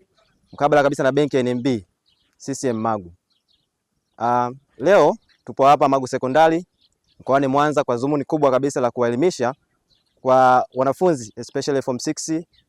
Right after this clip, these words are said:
na wote ambao wanatakiwa wapate hii elimu katika mambo mbalimbali yanayohusiana na kuapply vyuo pamoja na mkopo na mambo yanayohusiana na vyeti vya kuzaliwa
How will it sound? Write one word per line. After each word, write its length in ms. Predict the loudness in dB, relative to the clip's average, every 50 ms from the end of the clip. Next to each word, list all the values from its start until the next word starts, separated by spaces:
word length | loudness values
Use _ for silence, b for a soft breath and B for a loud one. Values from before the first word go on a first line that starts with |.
| _ _ _ _ _ _ _ _ _ _
na 400 | -6 -2 0 2 2 2 0 0 -2
wote 380 | 0 4 4 4 4 2 0 -2
ambao 340 | 0 2 4 4 4 4 2
wanatakiwa 380 | 0 -4 -4 -6 -4 -2 -2
wapate 240 | -2 -2 -2 -2 0
hii 120 | 0 2
elimu 380 | 0 0 0 -2 -2 -4 -8 -12 _ _ _ _
katika 240 | _ -10 -6 -4 -2
mambo 200 | -2 0 -2 0
mbalimbali 440 | 0 0 -2 0 0 2 2 2 2
yanayohusiana 400 | 2 -2 -4 -6 -6 -6 -4 -4
na 60 | -4
kuapply 480 | -4 -8 -8 -6 _ 0 2 2 2 0
vyuo 380 | -2 -2 0 2 2 0 -2 -6 _ _ _ _ _ _ _ _ _ _
pamoja 260 | -10 -8 -6 -4 -4
na 80 | -4 -4
mkopo 520 | -4 0 0 0 0 2 0 0 -2 -2 -6 _ _ _ _ _ _ _ _ -16
na 120 | -10 -6
mambo 220 | -4 -2 -2 0
yanayohusiana 300 | 0 0 -2 -4 -4 -6
na 40 | -4
vyeti 140 | -4 -4 -4
vya 100 | -6 -6
kuzaliwa 540 | -4 -2 -2 0 2 4 4 4 4 4